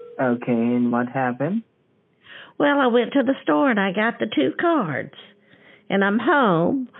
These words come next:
Speaker 2: And you said they were gonna be here between three thirty and, and what time?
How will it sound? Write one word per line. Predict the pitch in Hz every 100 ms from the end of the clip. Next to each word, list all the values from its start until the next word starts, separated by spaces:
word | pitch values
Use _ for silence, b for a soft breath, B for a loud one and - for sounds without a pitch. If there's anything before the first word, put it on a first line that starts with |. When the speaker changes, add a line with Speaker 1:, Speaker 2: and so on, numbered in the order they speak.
| B B B B -
Speaker 2:
And | 202 185 185
you | 226 247
said | 226 226
they | 220
were | 220
gonna | 185 214
be | 220 247
here | 254 220
between | 214 - 208 202
three | 208 220 254
thirty | 247 233 240 254 233
and, | 180 185 -
and | 190 190 196
what | 226 262 - -
time? | 269 240 240 269